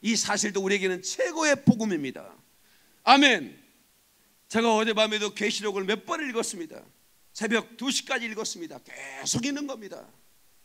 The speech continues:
예. 읽으면서 "내 하나님, 영감을 주십시오.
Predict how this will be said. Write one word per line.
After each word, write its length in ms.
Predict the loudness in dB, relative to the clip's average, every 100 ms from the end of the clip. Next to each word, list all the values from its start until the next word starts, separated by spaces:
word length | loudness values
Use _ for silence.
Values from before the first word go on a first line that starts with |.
| _ -6
예. 260 | -4 -6 -12 _ _ _ _
읽으면서 500 | -4 0 2 2 4
"내 140 | 4 2
하나님, 340 | 2 -2 0
영감을 440 | -2 0 -4 -4
주십시오. 580 | -10 -8 -8 -10 -14 -16